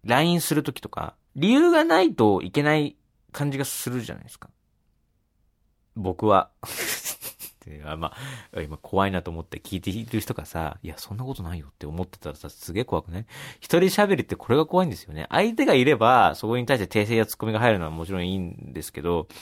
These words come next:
一人喋りだとさ、突っ走っちゃうんで、その、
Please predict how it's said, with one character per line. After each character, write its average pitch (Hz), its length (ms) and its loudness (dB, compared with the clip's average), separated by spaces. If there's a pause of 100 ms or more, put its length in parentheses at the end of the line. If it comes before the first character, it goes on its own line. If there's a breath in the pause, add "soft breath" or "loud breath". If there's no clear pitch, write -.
(240 loud breath)
一 190 200 2
人 190 80 4
喋 220 120 4
り - 0 -
だ 113 80 4
と - 80 -10
さ、 82 240 -4 (100)
突 - 120 -12
っ - 40 -12
走 190 160 -2
っ - 40 -18
ち - 100 -2
ゃ 85 40 0
う 80 200 -8
ん 76 100 -12
で、 73 300 -10 (840 soft breath)
そ - 60 -16
の、 76 160 -14